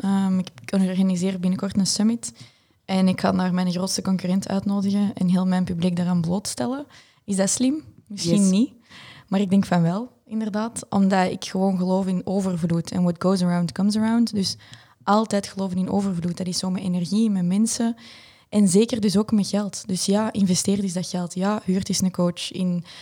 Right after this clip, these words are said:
Speaker 1: Ehm, what goes around comes around. Gewoon durft geloven in meer en niet in schaarste blijven hangen.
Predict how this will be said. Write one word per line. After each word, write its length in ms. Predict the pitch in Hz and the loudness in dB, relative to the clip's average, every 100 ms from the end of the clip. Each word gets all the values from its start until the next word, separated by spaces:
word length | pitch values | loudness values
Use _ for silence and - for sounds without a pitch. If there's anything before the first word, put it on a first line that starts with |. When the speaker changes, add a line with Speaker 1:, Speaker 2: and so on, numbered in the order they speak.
| - - | -18 -2
Speaker 1:
Ehm, 600 | 185 180 180 180 190 185 170 165 - _ _ _ _ | 4 4 4 2 -2 -6 -12 -18 -20 _ _ _ _
what 220 | 196 202 | 0 0
goes 240 | 190 226 240 | 2 2 4
around 200 | 247 226 | 4 2
comes 240 | 226 214 | 0 0
around. 240 | 202 226 233 | 0 -2 -2
Gewoon 220 | 190 175 | -2 -2
durft 320 | 202 233 - | -2 -4 -6
geloven 440 | - 190 214 226 | -8 -4 -4 -2
in 280 | 196 180 175 | -4 -4 -4
meer 460 | 170 190 277 - - _ _ _ _ _ | -2 -2 -2 -6 -16 _ _ _ _ _
en 200 | 208 208 | 0 4
niet 340 | 220 220 220 | 4 4 2
in 120 | 196 | 0
schaarste 440 | 190 - 180 165 196 | -2 -2 -2 -4 -6
blijven 320 | 175 180 180 | -6 -4 0
hangen. 280 | 175 175 | 0 0